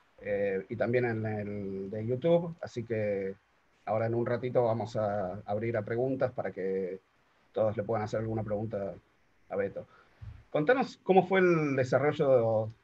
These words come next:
de Dream Crazy, esta campaña tan, tan espectacular y tan, tan impactante que, con la cual <laughs> pudieron ganar todos los premios habidos y por haber.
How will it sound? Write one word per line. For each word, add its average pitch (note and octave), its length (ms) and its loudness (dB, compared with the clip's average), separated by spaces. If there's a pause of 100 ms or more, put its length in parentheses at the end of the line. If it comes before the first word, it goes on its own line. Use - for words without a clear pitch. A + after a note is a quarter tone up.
(140)
de A2+ 320 2
Dream C3+ 220 0
Crazy, D3 340 2
esta B2 160 0
campaña B2+ 680 2 (200)
tan, C3+ 480 2 (440)
tan C#3 140 0
espectacular C3+ 680 4
y C#3 80 -2
tan, C3+ 640 2 (760)
tan D3+ 140 6
impactante D#3 640 6
que, A2+ 680 0 (400)
con A#2 100 -2
la B2+ 80 0
cual C#3+ 320 4 (200)
<laughs> - 280 -20
pudieron C#3+ 320 0
ganar C3+ 300 4
todos D#3+ 180 4
los C3+ 140 -2
premios C#3+ 440 0 (600)
habidos C3+ 320 0
y - 20 -4
por B2 140 2
haber. A#2+ 300 4